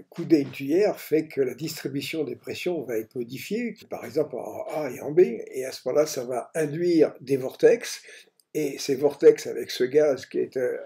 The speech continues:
enrichi de particules métalliques, donc très abrasif, va circuler allègrement dans la structure de jonction, et les roulements à billes n'ont pas aimé. » Cette histoire de tuyère coudée, c'est pas viable, ça marchera pas.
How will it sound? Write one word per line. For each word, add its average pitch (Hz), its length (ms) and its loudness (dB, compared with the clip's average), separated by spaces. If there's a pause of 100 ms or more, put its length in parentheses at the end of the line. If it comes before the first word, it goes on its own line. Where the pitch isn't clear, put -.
(160)
enrichi 156 480 -4
de 120 80 -6
particules 127 500 -6
métalliques, 127 640 -4 (320)
donc 147 300 2
très 156 260 6
abrasif, 139 640 -4 (200)
va 143 220 4
circuler 156 720 0
allègrement 147 680 2 (400)
dans 135 160 2
la 127 100 2
structure - 460 -4
de 127 100 0
jonction, 165 560 -6 (160)
et 175 300 6
les 127 120 0
roulements 135 340 -4
à - 80 -8
billes 196 160 -2
n'ont 160 120 0
pas 120 180 0
aimé. » 165 340 -2 (260)
Cette 147 180 -6
histoire 180 400 8
de 135 120 0
tuyère 143 360 2
coudée, 151 280 6
c'est 143 180 -2
pas 127 140 6
viable, 180 300 6
ça 139 120 -2
marchera 135 340 0
pas. 113 240 0